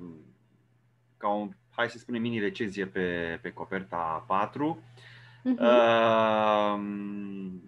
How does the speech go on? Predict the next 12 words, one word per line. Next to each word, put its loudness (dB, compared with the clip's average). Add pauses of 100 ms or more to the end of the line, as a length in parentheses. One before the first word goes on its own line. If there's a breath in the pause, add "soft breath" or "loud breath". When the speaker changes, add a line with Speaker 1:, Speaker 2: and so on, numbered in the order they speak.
(300)
Speaker 1:
ceea 6
ce 2
ne 6
dorim 6
noi 2
să -4
spunem, 0
uh, 2
în -8
cazul -2
în -2
care 0